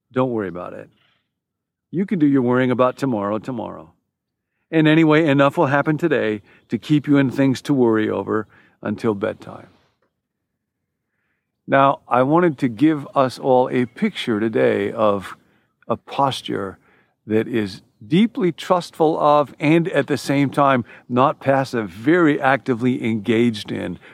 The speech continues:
provision and life from someone who watches over us. So, for the next few seconds, if you're watching this, I want you to watch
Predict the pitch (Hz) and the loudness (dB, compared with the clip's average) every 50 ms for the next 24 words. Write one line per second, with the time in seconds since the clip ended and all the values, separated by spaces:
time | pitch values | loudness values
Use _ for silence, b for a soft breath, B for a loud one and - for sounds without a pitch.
0 | B B B - 123 107 101 143 147 123 143 156 147 - 143 127 123 117 113 113 | B B B -4 -4 0 2 0 2 2 2 0 0 0 -2 0 0 2 2 2
1 | 117 117 117 113 101 - - - B B B B B - 123 110 107 98 - 135 | 2 2 2 0 -2 -4 -6 -14 B B B B B -2 -2 -2 -2 -2 0 0
2 | 120 117 117 113 101 117 113 107 107 104 101 - 110 104 87 101 98 98 95 104 | 0 2 2 0 0 0 0 2 2 0 0 -2 -6 -8 -6 -6 -8 -8 -8 -8
3 | - - - - - - - - - _ _ _ _ _ _ _ _ _ _ _ | -10 -12 -12 -14 -16 -18 -18 -18 -20 _ _ _ _ _ _ _ _ _ _ _
4 | _ _ _ _ _ _ _ _ - - - 170 117 92 - _ _ _ _ _ | _ _ _ _ _ _ _ _ -6 0 2 2 2 0 -6 _ _ _ _ _
5 | _ _ _ _ _ _ _ _ _ - - 120 117 123 147 - - - - 160 | _ _ _ _ _ _ _ _ _ -12 -10 -6 -4 -4 -4 -4 -4 -6 -4 -2
6 | 156 127 - - 147 135 170 156 - - - 160 127 - - 131 120 110 113 139 | -2 0 2 0 0 2 2 0 -2 -2 -2 -2 -2 0 0 0 0 2 2 2
7 | 151 160 - - 143 127 113 113 117 120 113 - 95 - 123 117 120 120 113 - | 2 2 0 -2 -2 0 0 0 0 -2 -2 -6 -8 -6 -4 -2 -2 -2 -2 -2
8 | 123 113 110 107 117 123 123 127 - - - - - | -2 -2 0 0 2 2 2 0 -2 -6 -10 -10 -12